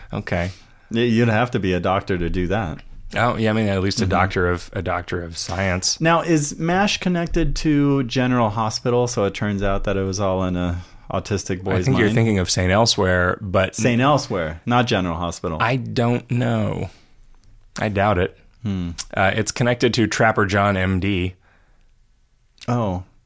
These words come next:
Speaker 2: was that a, a spinoff?
Speaker 1: Yeah, I think that was supposed to be, and it might have actually been the same actor. It was, it was Trapper John's practice after
Speaker 2: Back
Speaker 1: Kor-,
Speaker 2: home?
Speaker 1: after Korea, yeah.
Speaker 2: How long did that last?
Speaker 1: I don't know.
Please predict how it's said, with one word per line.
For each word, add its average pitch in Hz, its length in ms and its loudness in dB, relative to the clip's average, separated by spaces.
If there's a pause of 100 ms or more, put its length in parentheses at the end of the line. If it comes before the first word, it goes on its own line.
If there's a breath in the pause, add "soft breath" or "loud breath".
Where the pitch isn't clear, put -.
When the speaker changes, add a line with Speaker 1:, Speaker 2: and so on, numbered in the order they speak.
Speaker 2:
was 104 200 0
that 107 160 2
a, 107 440 0
a 104 600 -4 (280)
spinoff? 135 420 -4 (380 loud breath)
Speaker 1:
Yeah, 190 320 6
I 117 120 8
think 160 260 2
that 135 220 6
was 139 120 4
supposed 123 300 4
to 123 60 0
be, 107 480 2 (240)
and 127 120 2
it 120 40 4
might 139 180 4
have 117 80 4
actually 104 280 2
been 101 160 2
the 98 60 0
same 90 200 0
actor. 98 460 -4 (100)
It 113 120 0
was, 98 320 -2
it 113 120 0
was 101 160 -2
Trapper 101 280 0
John's 92 480 0 (340)
practice 95 560 -2
after 98 600 -6 (480)
Speaker 2:
Back 104 320 -2
Speaker 1:
Kor-, 104 120 -2
Speaker 2:
home? 113 240 0
Speaker 1:
after 101 280 -2
Korea, 90 420 -6
yeah. 73 460 -4
Speaker 2:
How 120 160 -4
long 127 240 0
did 107 160 -2
that 120 220 -2
last? 87 460 -4 (100)
Speaker 1:
I 175 540 -4
don't 180 160 -2
know. 110 260 -2